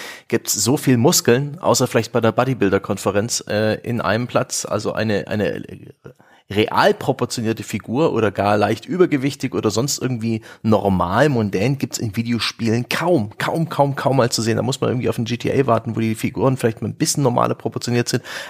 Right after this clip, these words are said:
Aber normalerweise alles Bodybuilder, alles Models, sogar die N P Cs. Und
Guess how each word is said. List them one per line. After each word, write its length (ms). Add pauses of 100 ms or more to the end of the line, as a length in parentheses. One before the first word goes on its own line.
Aber 140
normalerweise 580 (380)
alles 260
Bodybuilder, 500 (360)
alles 280
Models, 440
sogar 240
die 100
N 80
P 100
Cs. 380 (400)
Und 880